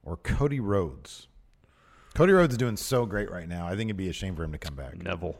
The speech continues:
Speaker 1: He seems to be thriving.
Speaker 2: Neville.
Speaker 1: Yeah, for me, it'd probably be Neville also. Although, could you imagine if Punk came back, but, like, in Chicago?
Speaker 2: Oh, that'd be awesome.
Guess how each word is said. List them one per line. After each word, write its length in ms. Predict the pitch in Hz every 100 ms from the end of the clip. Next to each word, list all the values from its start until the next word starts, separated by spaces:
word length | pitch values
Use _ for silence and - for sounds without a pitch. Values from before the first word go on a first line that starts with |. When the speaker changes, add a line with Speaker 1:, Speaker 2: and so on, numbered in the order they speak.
| -
Speaker 1:
He 120 | 101
seems 220 | 95 110 90
to 40 |
be 100 | 87
thriving. 540 | 80 87 82 69 69 73 -
Speaker 2:
Neville. 420 | 85 85 78 73 - _
Speaker 1:
Yeah, 280 | 120 151 147
for 140 | -
me, 140 | 143 160
it'd 100 | 170
probably 240 | - 139 147
be 120 | 131
Neville 280 | 110 135 127
also. 540 | 92 123 82 65 64 - _ _ _ _ _ _ _ _ _ _ _ _ - -
Although, 180 | 101 107
could 160 | 95 117
you 100 | 151
imagine 560 | 113 104 120 135 131 107 -
if 200 | 90 _
Punk 200 | 107 104
came 200 | 113 107
back, 200 | 104 92 -
but, 120 | 85
like, 180 | 82 80
in 60 |
Chicago? 680 | - 82 90 82 87 104 104 - _ - 185
Speaker 2:
Oh, 80 |
that'd 120 | 127 92
be 80 |
awesome. 360 | 82 - -